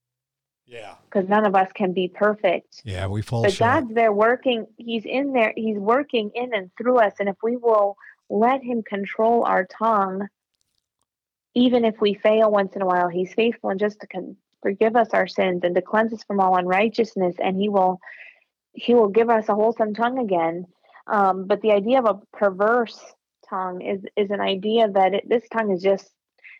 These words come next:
Speaker 2: man, we're, we're back to the whole idea of a gutter, um, where this is a mouth. And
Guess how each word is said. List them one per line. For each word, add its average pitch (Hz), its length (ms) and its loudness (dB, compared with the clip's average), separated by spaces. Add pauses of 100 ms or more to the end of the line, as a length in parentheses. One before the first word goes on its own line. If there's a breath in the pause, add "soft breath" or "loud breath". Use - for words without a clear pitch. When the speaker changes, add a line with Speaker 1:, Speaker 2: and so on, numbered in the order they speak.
(200 loud breath)
Speaker 2:
man, 202 260 0
we're, 208 220 4
we're 214 160 4
back 220 300 2
to 220 80 -4
the 196 100 0
whole 208 180 2
idea 196 400 2
of 175 80 -2
a 175 80 -2
gutter, 175 520 -2 (420 soft breath)
um, 185 340 0
where 190 140 2
this 226 300 0
is 208 180 -4
a 185 60 2
mouth. 196 580 0 (200)
And 185 540 -2